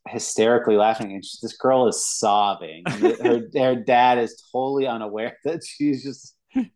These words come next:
Speaker 1: co-, totally having a mental breakdown about
Speaker 2: Yeah. I-, it's like hitting the nail over the head. Like, "Look at these people staring at the T V. They can't even pay attention to their daughter.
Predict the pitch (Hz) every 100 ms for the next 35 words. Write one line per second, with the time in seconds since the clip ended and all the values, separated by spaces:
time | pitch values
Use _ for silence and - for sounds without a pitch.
0 | 262 _ 151 _ - - 160 - - 156
1 | 156 139 123 131 127 113 113 117 123 113
2 | 117 113 113 - 95 92 92 98 92 101
3 | 131 120 - - _ _ - - - -
4 | - - - 165 202 180 165 180 185 185
5 | 165 160 160 156 151 147 143 139 131 117
6 | 175 - 180 135 123 - 160 151 156 147
7 | 135 - 139 151 151 151 160 - 160 -
8 | 180 180 180 180 190 190 185 175 - 190
9 | 175 170 175 - 110 117 139 135 160 160
10 | 160 156 - 123 131 139 131 117 104 104
11 | 101